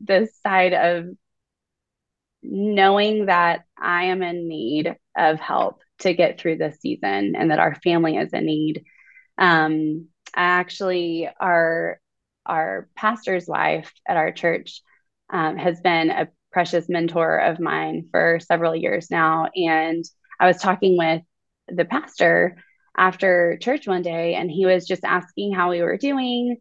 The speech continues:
And I let on that it was really difficult to have to enter back into a season of accepting help, and just how highly uncomfortable that is for me.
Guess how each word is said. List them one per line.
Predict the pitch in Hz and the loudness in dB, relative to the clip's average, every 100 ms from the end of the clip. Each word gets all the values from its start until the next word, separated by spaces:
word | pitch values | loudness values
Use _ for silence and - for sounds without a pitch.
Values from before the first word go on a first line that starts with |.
| _ - - - | _ -20 -10 4
And | 185 180 170 170 170 170 | 6 8 6 6 4 0
I | - 165 165 165 165 | -2 0 2 4 4
let | 165 170 | 4 4
on | 170 165 165 170 | 4 2 0 0
that | 165 160 156 - - | 2 2 2 -4 -2
it | 175 - | 0 2
was | 180 180 180 180 | 0 -2 -10 -6
really | 185 170 170 202 | 0 2 2 -2
difficult | 190 180 190 170 160 - | -2 -2 -2 -2 -4 -4
to | 185 | -6
have | 165 165 - | -2 -2 -2
to | 165 | -2
enter | - 175 175 | -2 0 0
back | 170 165 165 | 2 0 0
into | - 175 175 - 165 170 | -4 -4 -4 -2 2 4
a | 147 | 2
season | - 160 160 160 | 0 -6 -4 -2
of | 156 | 0
accepting | - - 143 - 196 | 0 -2 -4 -4 -6
help, | - 85 - _ _ _ _ _ _ _ _ _ _ - _ | -2 -2 -2 _ _ _ _ _ _ _ _ _ _ -20 _
and | 185 180 170 165 160 156 - | 8 8 6 4 2 0 -4
just | 185 170 | -2 0
how | 180 165 160 | 2 4 4
highly | 175 202 196 202 202 | 2 2 2 0 -2
uncomfortable | 185 190 170 170 175 165 | -4 -6 -6 -6 -4 -2
that | 196 180 175 | 0 -2 0
is | 165 170 - _ _ - | -2 -2 -10 _ _ -10
for | 98 - | -8 -6
me. | 101 - 165 | -6 -6 -8